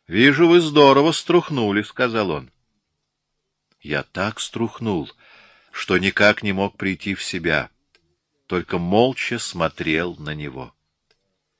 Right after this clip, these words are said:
Он начал разматывать клейкую ленту у меня на кистях. В этот момент в комнату вбежал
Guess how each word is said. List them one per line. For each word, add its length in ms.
Он 180
начал 320
разматывать 600
клейкую 500
ленту 360
у 60
меня 300
на 80
кистях. 600
В 60
этот 280
момент 400
в 80
комнату 480
вбежал 500